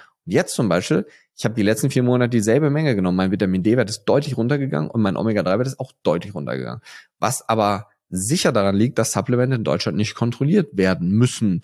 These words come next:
sondern da steht zwar drauf, wie viel da drin ist, aber ob da auch das drin ist, was da drauf steht, das sichert dir halt keiner zu,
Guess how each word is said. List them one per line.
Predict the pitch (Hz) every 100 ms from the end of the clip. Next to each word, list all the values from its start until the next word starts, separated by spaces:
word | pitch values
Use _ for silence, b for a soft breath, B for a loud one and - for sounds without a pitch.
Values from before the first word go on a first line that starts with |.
| B B B
sondern | 110 113 110 104 101
da | 92
steht | - 147 147
zwar | 113 98
drauf, | 120 196 147
wie |
viel | 131
da | 110 98
drin | 101 95
ist, | -
aber | 107 107
ob | - -
da | 87
auch | 95
das | - 95 -
drin | 101 120 123
ist, | 113 104
was | 107
da | 101 95
drauf | 110 139 135
steht, | - 67 -
das | - 95 - - - - 87 - - 95
sichert | 104 123 127 117
dir | 107
halt | 107
keiner | - 107 92
zu, | - 101